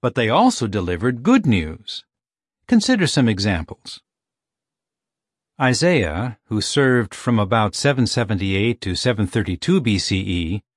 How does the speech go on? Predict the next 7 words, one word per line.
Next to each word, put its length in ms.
warned 500
that 140
the 80
Babylonians 880
would 200
capture 440
Jerusalem 760